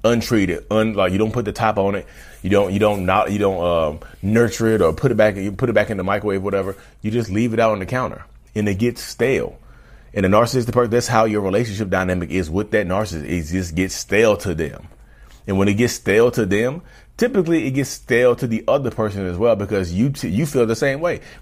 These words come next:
You might say the same thing, the same thing that the narcissist is saying to you. "You've changed. You don't feel, I don't feel the same way about you anymore. You don't treat me the same anymore." You can say the exact same thing to them. Y'all both saying the same thing to each other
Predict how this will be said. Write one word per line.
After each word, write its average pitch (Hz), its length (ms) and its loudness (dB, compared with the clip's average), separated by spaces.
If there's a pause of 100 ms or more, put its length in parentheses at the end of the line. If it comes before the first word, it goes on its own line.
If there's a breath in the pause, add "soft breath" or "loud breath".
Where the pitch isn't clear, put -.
You 165 140 2
might 131 180 2
say 127 160 0
the 120 80 -2
same 143 320 -2
thing, 143 160 -2
the 92 160 -6
same 156 260 0
thing 147 140 0
that 120 140 -2
the 92 60 -4
narcissist 117 600 -2
is 90 100 -8
saying 117 280 -4
to 95 100 -4
you. 113 280 -4 (280 loud breath)
"You've 110 300 0
changed. 104 500 -2 (200 loud breath)
You 101 80 0
don't 104 140 2
feel, 98 140 0
I 92 100 4
don't 101 140 0
feel 110 160 0
the 101 60 0
same 104 180 -2
way 104 80 0
about 98 240 0
you 107 40 -4
anymore. 101 280 -2
You 101 100 0
don't 92 140 -2
treat 113 180 -2
me 104 60 -4
the 101 80 -4
same 107 180 0
anymore." 104 300 -2
You 95 340 2
can - 180 -2
say 127 180 0
the 98 80 2
exact 85 640 -2
same 127 260 -4
thing 113 260 -2
to 113 100 -2
them. 76 240 -6 (1040 soft breath)
Y'all 131 220 6
both 135 300 4
saying 123 260 -2
the 87 80 -4
same 135 420 -2
thing 120 300 -2
to 110 140 -2
each 95 220 -2
other 80 240 0